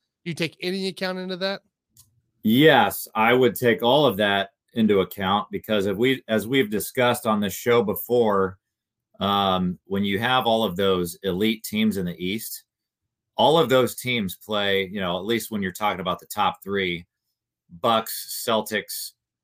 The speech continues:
Speaker 2: Sixers, I would even throw the Miami Heat in there. All of those teams play elite defense. So it's actually a much tougher road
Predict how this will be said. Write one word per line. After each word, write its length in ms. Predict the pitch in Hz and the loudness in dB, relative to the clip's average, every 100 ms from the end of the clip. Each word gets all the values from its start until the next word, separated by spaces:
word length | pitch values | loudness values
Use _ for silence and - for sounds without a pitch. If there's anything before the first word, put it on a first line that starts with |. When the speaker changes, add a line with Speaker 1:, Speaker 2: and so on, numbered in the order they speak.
| _ | _
Speaker 2:
Sixers, 580 | - - 120 - 117 107 | -10 -2 -2 0 0 0
I 160 | 101 110 | 2 2
would 140 | 107 | 2
even 180 | 104 92 | -2 -4
throw 220 | 104 104 | -2 -2
the 80 | 95 | 0
Miami 420 | 92 98 95 92 | -2 -2 -2 -4
Heat 240 | 85 104 101 | -6 -6 -6
in 140 | 98 | -4
there. 360 | 101 98 95 - _ _ _ _ _ _ | -2 -2 -2 -8 _ _ _ _ _ _
All 220 | 117 165 | 0 2
of 120 | 180 123 | 2 2
those 240 | 123 - | 2 0
teams 460 | - 127 113 90 - | -4 -4 -4 -6 -10
play 460 | - 107 101 95 - | -6 -2 0 0 -2
elite 640 | 98 98 110 113 90 - - _ _ _ _ 90 | -2 0 0 -2 -4 -10 -16 _ _ _ _ -8
defense. 720 | 101 95 - 78 - - - _ _ _ | -4 -4 -4 -8 -8 -12 -14 _ _ _
So 260 | - 113 110 | -4 0 0
it's 140 | - | 0
actually 440 | 135 156 - 127 | 0 0 0 0
a 60 | 104 | 0
much 400 | 104 117 - - | 0 -2 -4 -4
tougher 380 | 123 110 113 95 | -2 0 -2 -2
road 580 | 104 113 101 85 87 | 0 2 2 0 -6